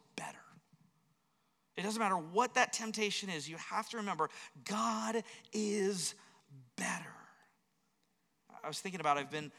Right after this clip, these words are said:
um, studying the Bible with this guy every Monday morning at six A M. And we meet at Starbucks, and, and I get my strawberry acai. Anybody a strawberry acai person? Y'all know what I mean? That stuff just, that,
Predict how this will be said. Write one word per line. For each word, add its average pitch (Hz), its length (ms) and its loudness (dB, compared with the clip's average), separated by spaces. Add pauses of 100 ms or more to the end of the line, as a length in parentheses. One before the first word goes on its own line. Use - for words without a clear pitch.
(140)
um, 127 200 -6
studying 170 440 -2
the 131 60 -4
Bible 151 400 4
with 135 160 -4
this 127 220 -6
guy 139 380 0
every 143 240 -4
Monday 147 440 -4
morning 131 380 -4
at 113 80 -8
six - 360 -6
A 156 40 -4
M. 120 280 -12 (1200)
And 131 80 -10
we 135 60 -4
meet 175 180 0
at - 60 -4
Starbucks, 170 680 4
and, 131 200 -6 (340)
and 131 320 -2 (280)
I 123 60 -14
get - 180 -2
my 160 80 -4
strawberry 156 460 2
acai. 147 560 4
Anybody 156 320 0
a 135 60 -2
strawberry 147 340 -2
acai 139 400 -2
person? 165 320 -6
Y'all 139 160 -2
know 143 80 -6
what 139 80 -2
I 139 80 0
mean? 147 200 2
That 151 180 2
stuff 131 240 -4
just, 127 300 -6
that, 143 220 8